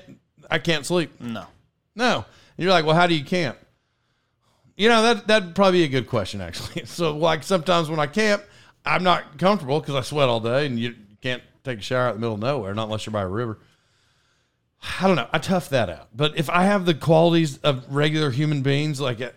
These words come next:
Speaker 1: uh, <laughs> yeah, I wanna take a shower.
Speaker 2: Yeah.
Speaker 1: And they just don't. I didn't notice the room smell, though. Like, uh, you know, sometimes it has a, the funky odor. I didn't so much notice that. Um,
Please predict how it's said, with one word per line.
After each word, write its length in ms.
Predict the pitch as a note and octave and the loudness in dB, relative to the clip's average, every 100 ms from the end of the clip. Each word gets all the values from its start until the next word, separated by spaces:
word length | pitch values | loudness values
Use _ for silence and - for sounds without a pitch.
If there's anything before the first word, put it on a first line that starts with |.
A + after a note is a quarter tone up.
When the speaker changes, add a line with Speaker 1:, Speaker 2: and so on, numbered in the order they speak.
| - | -10
Speaker 1:
uh, 100 | B2+ C#3 - C3+ - - | -8 -6 -8 -14 -16 -16
<laughs> 1300 | C3 - _ _ _ _ _ _ _ _ _ _ C3 | -16 -18 _ _ _ _ _ _ _ _ _ _ -4
yeah, 260 | F3 B2+ G2+ | -2 -2 -4
I 40 | |
wanna 180 | A#2+ C3 | -6 -4
take 160 | B2+ A2 | -4 -6
a 40 | |
shower. 320 | A2 A2+ D#2 F#2 | -6 -6 -8 -10
Speaker 2:
Yeah. 220 | A2+ F2+ _ _ _ _ _ - | -10 -10 _ _ _ _ _ -6
Speaker 1:
And 100 | D3+ | -2
they 80 | E3 | 0
just 220 | D#3+ B2+ | 0 0
don't. 280 | F3+ B2+ - _ _ _ _ _ _ _ - | -2 -2 -10 _ _ _ _ _ _ _ 0
I 120 | G#3 | 2
didn't 260 | C#4 D#4 | 2 2
notice 280 | B3+ B3+ A#3+ | 4 4 2
the 120 | A3 | 2
room 220 | G3 G#3 F3+ | 4 4 4
smell, 460 | - E3+ E3+ D3 | 0 2 4 4
though. 340 | G2 F2 - - _ _ _ - | 2 -8 -14 -20 _ _ _ -6
Like, 180 | D3 C#3+ | -4 -2
uh, 80 | F3 | -2
you 80 | F#3+ | 2
know, 220 | F#3 F3+ | 4 2
sometimes 440 | E3 G#3 G#3 G#3 F#3 | 2 0 2 2 4
it 40 | |
has 260 | F#3 F3+ D#3 | 2 2 -2
a, 120 | D3 - | -8 -10
the 160 | D#3 D#3 | -10 -8
funky 440 | - F3+ F#3 F3+ E3+ | 0 0 2 2 4
odor. 220 | F3 F3 | 4 2
I 60 | |
didn't 240 | F3+ E4+ D4 | 0 -2 -4
so 300 | - A#3+ A#3 | 0 4 4
much 280 | A3+ G3 - - | 4 0 -6 -12
notice 360 | E3+ F3+ G3 F#3+ | -2 0 0 0
that. 440 | E3 E3+ F3+ F3+ - - _ _ _ - | 2 2 2 -2 -20 -20 _ _ _ -4
Um, 360 | E3+ D#3+ C3+ | 0 0 -2